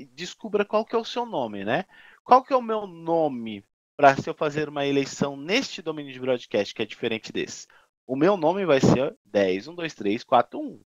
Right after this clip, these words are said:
Ah, aqui vai ser quatro dois, aqui vai ser quatro três, aqui vai ser quatro quatro. Na hora de eu disputar o router I D aqui,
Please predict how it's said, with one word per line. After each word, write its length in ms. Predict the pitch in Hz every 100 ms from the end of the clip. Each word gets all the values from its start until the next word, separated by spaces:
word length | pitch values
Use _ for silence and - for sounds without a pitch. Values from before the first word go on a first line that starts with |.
| _
Ah, 120 | - 427 - -
aqui 220 | 196 240
vai 120 | 208
ser 160 | - 220
quatro 300 | - 202 202
dois, 320 | 214 190 123
aqui 160 | 113 131
vai 100 | 127
ser 140 | 120
quatro 260 | 113 113 _
três, 280 | 165 202 226
aqui 160 | -
vai 100 | 165
ser 140 | - 147
quatro 260 | 165 180
quatro. 300 | - 123 - _ _ _ - - _ -
Na 160 | 247
hora 240 | 302 330 262
de 80 |
eu 80 | 190
disputar 580 | 156 156 - 131 139 131
o 40 | 110
router 440 | 107 120 - 117
I 120 | 113
D 180 | 104 110
aqui, 440 | 104 - 135 190